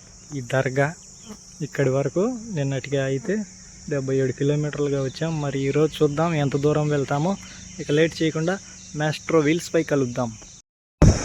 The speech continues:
హాయ్ యోస్, సూర్య అయితే మార్నింగ్ మార్నింగ్ వచ్చేస్తూ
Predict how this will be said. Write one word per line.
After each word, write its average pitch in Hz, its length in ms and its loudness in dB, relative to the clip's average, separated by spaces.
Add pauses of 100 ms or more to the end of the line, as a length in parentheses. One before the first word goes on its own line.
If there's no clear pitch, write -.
(520)
హాయ్ 220 200 12
యోస్, 226 200 12 (280)
సూర్య 202 400 10
అయితే 208 240 10 (760)
మార్నింగ్ 180 380 2
మార్నింగ్ 196 400 4
వచ్చేస్తూ 196 400 4